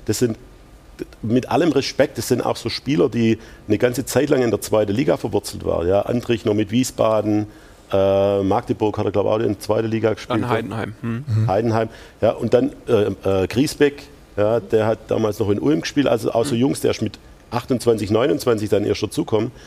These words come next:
Speaker 1: die
Speaker 2: Ja.
Speaker 1: jeden Tag wissen, das ist das absolute Maximum.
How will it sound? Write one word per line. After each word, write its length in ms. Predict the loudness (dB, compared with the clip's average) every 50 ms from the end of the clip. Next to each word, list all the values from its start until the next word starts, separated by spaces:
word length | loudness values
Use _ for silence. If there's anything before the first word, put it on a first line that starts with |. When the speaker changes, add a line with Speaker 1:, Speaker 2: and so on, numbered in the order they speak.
| -20 -20 -20 -20 -20 -20 -6 0
Speaker 1:
die 200 | 2 2 2 2 0
Speaker 2:
Ja. 80 | -2 -8 -10 -4
Speaker 1:
jeden 360 | 0 2 2 2 2 0 -2
Tag 300 | 0 2 2 2 2 2
wissen, 360 | 0 0 2 2 0 0 0 -4 -10 -20 -20 -20 -20 -18 0
das 160 | 2 2 2 2
ist 140 | 0 0
das 100 | 0 0
absolute 640 | 0 -2 -4 -2 0 0 0 2 2 2 4 4 4 4
Maximum. 580 | 4 2 0 0 0 2 2 2 -2 -4 -8